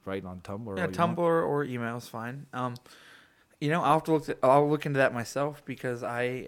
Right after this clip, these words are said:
Speaker 2: am a strong believer in, you know, not being dumb. So
Speaker 1: Yeah.
Speaker 2: I don't care about proving a point, and if you're right, then you're right. So thank you for correcting me.
Speaker 1: Yeah.
Speaker 2: And if that guy did die, then that's a terrible tragedy.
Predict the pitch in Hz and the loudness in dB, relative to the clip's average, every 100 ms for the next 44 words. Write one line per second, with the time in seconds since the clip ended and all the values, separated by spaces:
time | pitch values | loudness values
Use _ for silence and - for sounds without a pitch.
0 | - 120 117 - 113 - - - 131 127 | -10 -8 -8 -8 -10 -10 -8 -2 0 0
1 | 127 127 120 113 113 113 120 117 110 113 | -4 -8 -8 -8 -6 -6 -4 -6 -6 -8
2 | 113 113 110 - _ _ _ _ 123 117 | -8 -10 -14 -18 _ _ _ _ -8 -6
3 | 113 107 117 120 131 120 113 120 - 117 | -6 -4 -2 -2 -4 -8 -8 -10 -12 -4
4 | 127 156 113 - 117 113 123 104 107 - | -2 -2 -6 -10 -4 -4 -4 -6 -10 -20
5 | - _ 123 131 123 - 135 123 - 135 | -20 _ 0 2 0 0 2 2 2 0
6 | 120 113 - 151 147 - 120 117 123 117 | -2 -4 -8 -6 -6 -8 -8 -6 -6 0
7 | 127 135 127 - _ - 117 117 110 127 | 2 2 0 -10 _ -12 -8 -4 -2 -2
8 | 180 - - 113 113 - _ _ _ - | -2 -8 -10 -8 -8 -12 _ _ _ 0
9 | 143 190 208 - - 110 107 110 113 156 | 0 0 -6 -8 -8 -6 -6 -10 -10 -12
10 | _ 139 123 98 - - _ _ 120 117 | _ -6 -6 -6 -14 -20 _ _ -8 -6
11 | 120 123 120 107 117 110 123 - 123 117 | -6 -6 -6 -6 -6 -4 -4 -2 -2 0
12 | 127 120 120 127 - 120 120 123 156 175 | -2 -2 -6 -8 -6 -4 -4 -4 -4 -4
13 | 175 104 | -6 -10